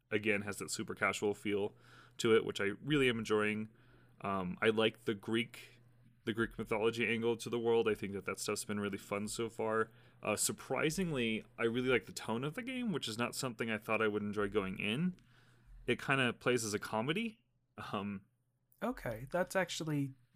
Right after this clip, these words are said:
Speaker 2: pretty interesting. <laughs>
Speaker 1: Yeah, and it's not that, like, every joke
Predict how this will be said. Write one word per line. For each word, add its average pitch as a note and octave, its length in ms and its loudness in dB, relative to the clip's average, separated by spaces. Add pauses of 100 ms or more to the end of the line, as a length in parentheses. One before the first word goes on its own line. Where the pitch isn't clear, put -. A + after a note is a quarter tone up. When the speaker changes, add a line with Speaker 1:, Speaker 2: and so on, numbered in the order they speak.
(300)
Speaker 2:
pretty E3+ 240 -2
interesting. A#2+ 640 -2
<laughs> - 40 -4 (600)
Speaker 1:
Yeah, F3 280 8
and C#3 120 4
it's F#3+ 140 0
not C4 140 2
that, A3 80 6
like, B2 200 4
every A#2 220 2
joke A2+ 360 4